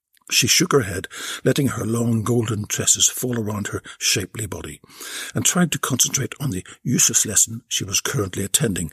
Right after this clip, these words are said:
as she had just completed her last exams. It was no good. Her heart wasn't in it. She needed to find a job with career prospects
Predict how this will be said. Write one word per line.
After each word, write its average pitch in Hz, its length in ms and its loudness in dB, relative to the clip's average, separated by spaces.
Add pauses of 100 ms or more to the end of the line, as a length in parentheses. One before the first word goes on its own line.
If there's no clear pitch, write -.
(280)
as 113 120 0
she - 140 4
had 92 140 -6
just - 200 2
completed - 520 -6
her - 160 -6
last 87 420 0
exams. 85 680 -2 (760)
It 165 100 4
was 156 140 4
no 139 140 6
good. 95 260 0 (460)
Her 156 100 4
heart - 340 0
wasn't 117 300 0
in 107 140 -2
it. - 200 -8 (300)
She - 220 2
needed 151 220 6
to - 40 0
find 113 300 0
a 95 40 -2
job 107 440 2
with - 180 -4
career 220 320 0
prospects - 720 0